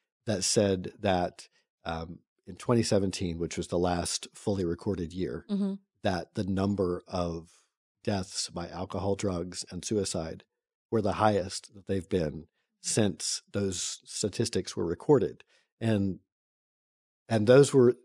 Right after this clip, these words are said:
Speaker 1: began being officially recorded in nineteen ninety-nine.
Speaker 2: Mm-hmm.
Speaker 1: So we have had more dr-, drug, alcohol, and suicide deaths in twenty seventeen than we have since before nineteen ninety-nine.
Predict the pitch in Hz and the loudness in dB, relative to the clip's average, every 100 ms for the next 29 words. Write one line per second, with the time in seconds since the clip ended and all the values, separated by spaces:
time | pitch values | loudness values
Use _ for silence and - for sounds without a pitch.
0 | 113 120 117 110 104 110 104 101 - - | 4 6 8 6 8 6 6 2 0 0
1 | 110 107 92 - 135 113 92 90 98 95 | 0 0 0 4 4 4 2 0 -4 -4
2 | - 95 87 82 80 78 - - _ 196 | -4 -4 -4 -6 -10 -12 -14 -20 _ -8
3 | 180 175 165 120 110 101 98 - _ _ | -6 -8 -2 2 4 4 0 -4 _ _
4 | - 120 127 104 104 90 92 110 120 131 | 2 6 6 6 2 2 0 4 4 4
5 | 131 _ _ - 120 - _ _ - 123 | 0 _ _ -2 -2 -2 _ _ 0 6
6 | 120 120 113 101 104 - 101 98 101 92 | 6 6 2 0 0 2 2 4 0 -4
7 | 90 - 120 101 101 92 87 90 - _ | -8 0 0 2 0 0 -4 -6 -18 _
8 | _ _ _ _ _ _ _ 123 104 92 | _ _ _ _ _ _ _ 0 0 0
9 | - - - _ - 98 95 90 _ - | -4 -6 -6 _ -8 -4 -4 -6 _ -6
10 | 107 110 101 110 - 87 80 - _ _ | -4 0 2 0 0 -2 -2 -10 _ _
11 | _ _ 104 95 90 95 92 90 - - | _ _ -2 -2 2 2 2 -2 -4 -2
12 | 98 - 101 - 120 101 90 80 - 82 | -2 -2 -4 0 0 2 -2 -6 -8 -8
13 | 76 76 69 57 | -8 -10 -12 -16